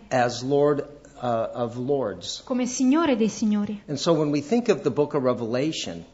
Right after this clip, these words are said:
Speaker 2: Quindi quando pensiamo del libro di, dell'Apocalisse,
Speaker 1: it is primary-, primarily a revealing of Jesus Christ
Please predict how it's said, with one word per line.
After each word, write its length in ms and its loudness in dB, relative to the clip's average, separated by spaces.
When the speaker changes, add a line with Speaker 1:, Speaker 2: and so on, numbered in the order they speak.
Speaker 2:
Quindi 200 -2
quando 260 2
pensiamo 440 0
del 140 2
libro 380 2
di, 200 -2
dell'Apocalisse, 960 -2
Speaker 1:
it 160 2
is 180 4
primary-, 800 2
primarily 720 2
a 100 2
revealing 1000 2
of 220 -4
Jesus 500 -2
Christ 560 -2